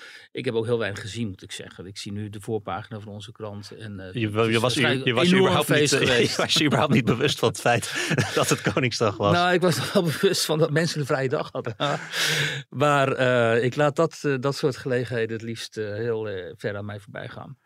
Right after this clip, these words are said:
Speaker 2: Hmm, oké. En, ehm, we zagen natuurlijk opiniepeilingen over, eh, de waardering voor onze, eh, vorst.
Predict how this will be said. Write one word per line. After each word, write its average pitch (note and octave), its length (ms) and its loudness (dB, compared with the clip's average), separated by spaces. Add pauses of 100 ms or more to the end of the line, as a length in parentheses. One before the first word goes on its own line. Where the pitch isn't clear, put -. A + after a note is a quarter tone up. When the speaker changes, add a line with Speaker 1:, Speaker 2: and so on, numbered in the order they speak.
(100)
Speaker 2:
Hmm, G2+ 380 -2
oké. G2+ 380 -4 (220)
En, B2 260 2
ehm, C3 480 2 (340)
we B2 80 -4
zagen C3 260 0
natuurlijk A#2+ 340 -4
opiniepeilingen A#2+ 960 2
over, A2+ 440 2
eh, A2 60 2
de A2 80 -2
waardering A#2+ 500 4
voor A#2 140 2
onze, A2+ 320 2
eh, G#2+ 160 6
vorst. - 480 -2